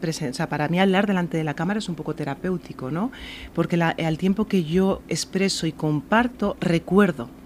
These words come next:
recuerdo, me recuerdo, oye, Esther, el miedo, oye, Esther, la autoestima, oye, Esther, la comunicación. Y he de decir que,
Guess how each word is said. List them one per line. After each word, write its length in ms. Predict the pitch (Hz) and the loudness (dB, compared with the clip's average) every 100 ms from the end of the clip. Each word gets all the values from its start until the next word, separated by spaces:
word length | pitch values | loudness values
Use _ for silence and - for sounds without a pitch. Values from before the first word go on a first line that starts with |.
| - - - - - | -20 -20 -20 -18 -6
recuerdo, 580 | 160 170 185 208 160 131 | -2 0 2 0 0 -6
me 120 | 165 | -4
recuerdo, 440 | 160 165 202 175 147 | -4 2 4 4 2
oye, 140 | 175 | 0
Esther, 380 | 165 - 180 143 - | -2 0 0 0 -2
el 120 | 143 | 0
miedo, 300 | 165 170 143 | 4 4 2
oye, 180 | - 185 | 0 0
Esther, 320 | 170 - 170 | 0 -2 -4
la 60 | 151 | -4
autoestima, 520 | 147 143 - 185 160 | -6 -6 -2 0 0
oye, 200 | - 185 | 0 0
Esther, 300 | 165 - 175 156 | 0 0 0 0
la 100 | 147 | 0
comunicación. 720 | 147 147 143 143 - 147 127 - - - - - - | 0 0 -2 -6 -2 -2 -4 -10 -14 -14 -16 -18 -2
Y 360 | 185 175 170 165 | 4 6 8 6
he 160 | - 170 | 4 4
de 60 | 196 | 6
decir 340 | 190 - 208 | 4 4 2
que, 280 | - 165 - | 4 0 0